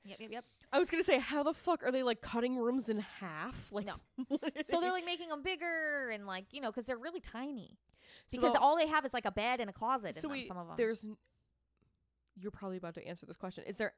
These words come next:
Speaker 2: any, going to be any more low-income housing there?
Speaker 1: Mm-hmm. They're gonna have two hundred and sixty-four, um, affordable housing units.
Speaker 2: Okay, but it's, that's less than what there was before.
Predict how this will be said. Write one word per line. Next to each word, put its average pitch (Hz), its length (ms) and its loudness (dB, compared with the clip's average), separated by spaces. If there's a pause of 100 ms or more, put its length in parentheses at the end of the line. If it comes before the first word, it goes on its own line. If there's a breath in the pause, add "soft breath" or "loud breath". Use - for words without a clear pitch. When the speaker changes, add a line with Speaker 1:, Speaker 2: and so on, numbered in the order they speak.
Speaker 2:
any, 156 100 -10
going 196 320 -8
to 180 80 -16
be 190 240 -12 (140)
any 180 340 -10
more 170 320 -6
low-income 165 420 -10
housing - 320 -14
there? 262 100 -10
Speaker 1:
Mm-hmm. 349 140 -12 (380)
They're 233 120 -2
gonna 226 140 -4
have 214 160 -6
two 233 160 -10
hundred 254 280 -6
and 220 100 -10
sixty-four, 196 880 -8 (300)
um, 175 240 -4
affordable 175 440 -8
housing 170 380 -10
units. - 360 -18 (120)
Speaker 2:
Okay, 233 300 -4
but 196 100 -4
it's, 202 220 -2 (180)
that's 202 260 0
less 180 380 -4
than 180 200 -6
what 165 120 -8
there 165 120 -6
was 151 200 -6
before. - 380 -14